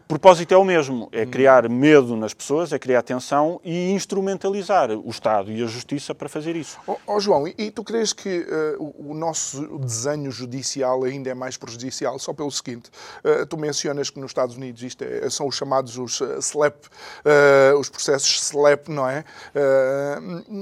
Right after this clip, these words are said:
Speaker 2: acontece, eh, a torto e a direito, é verdade, mas a estrutura judicial americana permite que este processo pare, eventualmente, a opinião da pessoa, mas permite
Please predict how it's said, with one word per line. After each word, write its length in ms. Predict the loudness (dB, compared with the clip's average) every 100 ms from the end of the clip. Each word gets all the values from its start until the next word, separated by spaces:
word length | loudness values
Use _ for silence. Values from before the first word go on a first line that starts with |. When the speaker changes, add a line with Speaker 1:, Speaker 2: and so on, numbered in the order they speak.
| -14 -18 -12 -4
Speaker 2:
acontece, 720 | -2 -2 2 2 2 -2 -4 -6 0
eh, 380 | 2 2 0 -8 -2
a 80 | -2
torto 420 | 4 4 4 -4
e 40 |
a 20 |
direito, 380 | -4 -2 -2 -2
é 40 | -6
verdade, 460 | -6 -4 -4 -4 _ -20 -20 -20 -12
mas 560 | -8 -4 0 2 2
a 40 | 2
estrutura 920 | 0 -2 -6 -6 -4 -2 0 0 0
judicial 480 | -6 -10 -6 -4 -4
americana 500 | -2 -2 -2 -4 0
permite 540 | 2 2 -2 -6 -10
que 120 | -4
este 180 | -4 -4
processo 540 | -12 -6 -4 -4 -6 -12 -20 -20 _ 4
pare, 540 | 6 8 6 0 -8 -10
eventualmente, 840 | -8 -4 -4 0 0 0 -4 -6 -8 -8
a 60 | -4
opinião 420 | -4 -4 -10 -8
da 100 | -8
pessoa, 400 | -8 -8 -6 -6 -10 -20 _ -12
mas 200 | -4 -4
permite 720 | -2 -4 -4 -6 -10 -10 -14